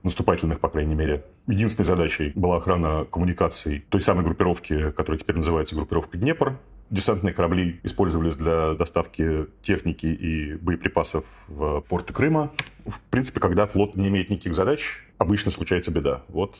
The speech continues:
российский Черноморский флот в итоге не просто потерял инициативу, но оказался не способен даже просто сохранить свои корабли.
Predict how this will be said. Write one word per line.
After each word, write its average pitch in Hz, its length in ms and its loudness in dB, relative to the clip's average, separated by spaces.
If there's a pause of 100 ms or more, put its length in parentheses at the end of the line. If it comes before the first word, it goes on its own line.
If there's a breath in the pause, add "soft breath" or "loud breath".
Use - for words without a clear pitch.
(100)
российский 90 320 -4
Черноморский 82 420 0
флот 143 260 -2 (120)
в 113 100 0
итоге 98 240 2
не 92 160 2
просто 123 260 0
потерял 98 380 2
инициативу, 90 640 0 (220)
но 101 520 2
оказался 95 420 0
не 90 40 2
способен 85 640 0
даже 110 200 2
просто 101 340 2
сохранить 90 360 0
свои 87 140 2
корабли. 71 360 -2